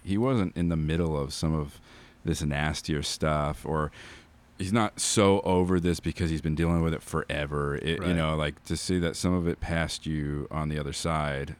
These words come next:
Speaker 1: some of it, um, is also really encouraging <laughs> to,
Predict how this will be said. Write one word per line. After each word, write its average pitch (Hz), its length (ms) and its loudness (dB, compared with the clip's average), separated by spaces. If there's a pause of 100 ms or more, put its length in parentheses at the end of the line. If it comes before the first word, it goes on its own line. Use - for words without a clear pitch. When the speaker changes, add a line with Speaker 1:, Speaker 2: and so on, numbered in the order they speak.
Speaker 1:
some 92 200 0
of 67 120 -6
it, 57 180 -8 (560)
um, 87 480 6 (720)
is 95 180 4
also 82 640 4 (580)
really 87 560 6
encouraging 85 600 4
<laughs> - 0 -
to, 107 200 2